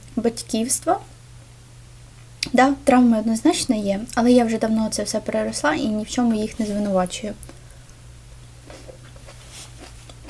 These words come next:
Коротше, остання історія на сьогодні. Батьки слідкували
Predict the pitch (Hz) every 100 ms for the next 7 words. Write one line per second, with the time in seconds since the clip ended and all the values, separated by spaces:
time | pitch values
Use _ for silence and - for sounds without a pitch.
0 | - - - - - - - - - -
1 | - - - - - - - 262 254 254
2 | 233 240 254 240 233 233 220 240 214 202
3 | 202 - - - - - - - - -
4 | - - - - - - - - - -
5 | - - - - - - - - 233 220
6 | 285 277 277 - 226 233 262